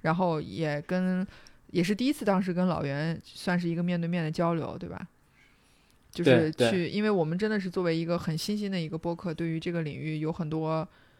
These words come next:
Speaker 1: 我们未知不知道的，就我们，我们真的就是摸着石头过河，对吧？就是摸着石头过河呀。到，到现在可能我们说摸着石头过河不太，但是那个时候我们就是摸着石头过河。
Speaker 2: 还在摸着呢，是吧？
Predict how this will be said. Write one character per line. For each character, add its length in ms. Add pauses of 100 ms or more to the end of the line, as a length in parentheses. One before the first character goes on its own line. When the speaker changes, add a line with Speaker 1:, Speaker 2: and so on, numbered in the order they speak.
(220)
Speaker 1:
我 280
们 460
未 140
知 240
不 180
知 140
道 240
的， 120
就 140
我 140
们， 160
我 160
们 100
真 160
的 80
就 100
是 60
摸 160
着 80
石 160
头 100
过 140
河， 220 (560)
对 100
吧？ 160 (160)
就 100
是 100
摸 140
着 80
石 140
头 100
过 140
河 140
呀。 200 (120)
到， 120
到 160 (300)
现 240
在 200
可 140
能 120
我 80
们 240
说 220
摸 160
着 60
石 100
头 80
过 160
河 140
不 100
太， 220
但 120
是 60
那 100
个 80
时 60
候 80
我 40
们 100
就 100
是 80
摸 140
着 100
石 80
头 60
过 0
河。 60
Speaker 2:
还 40
在 100
摸 0
着 60
呢， 120
是 60
吧？ 120